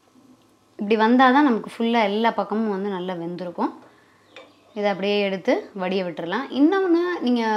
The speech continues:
வாழைப்பழம் போட்டு நம்ம செய்யும் பொழுது ஆட்டோமேட்டிக்காவே அது நல்லா உப்பி வரும். இருந்தாலும் அந்த சமையல் சோடா ஒரு ரெண்டு சிட்டிகை சேர்த்துக்கிறதுனால நமக்கு ஒண்ணும் பிரச்சனை இல்ல. இதே மாதிரியே நம்ம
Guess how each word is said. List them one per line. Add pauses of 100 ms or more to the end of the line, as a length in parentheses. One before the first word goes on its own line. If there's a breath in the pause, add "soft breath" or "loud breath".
(160)
வாழைப்பழம்
போட்டு
நம்ம
செய்யும்
பொழுது (460 loud breath)
ஆட்டோமேட்டிக்காவே
அது (100)
நல்லா (100)
உப்பி
வரும். (880 soft breath)
இருந்தாலும்
அந்த
சமையல்
சோடா
ஒரு
ரெண்டு
சிட்டிகை
சேர்த்துக்கிறதுனால
நமக்கு
ஒண்ணும்
பிரச்சனை (120)
இல்ல. (540 loud breath)
இதே (120)
மாதிரியே
நம்ம